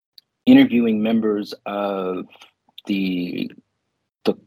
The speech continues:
sort of the classic revolution that we know, um, and asked and compiled these great Prince stories,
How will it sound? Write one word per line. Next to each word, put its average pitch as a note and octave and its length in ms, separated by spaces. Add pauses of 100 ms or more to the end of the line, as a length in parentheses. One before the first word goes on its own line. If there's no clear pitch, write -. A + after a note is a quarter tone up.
sort A2 220
of F2 60
the - 160
classic A2+ 760
revolution F#2+ 640
that F2 200
we F2 140
know, - 320 (800)
um, F2+ 480 (420)
and G#2 340
asked F#2+ 480 (140)
and G2 120
compiled G#2+ 840 (1040)
these G#2 200
great A2 340
Prince G2 220
stories, - 480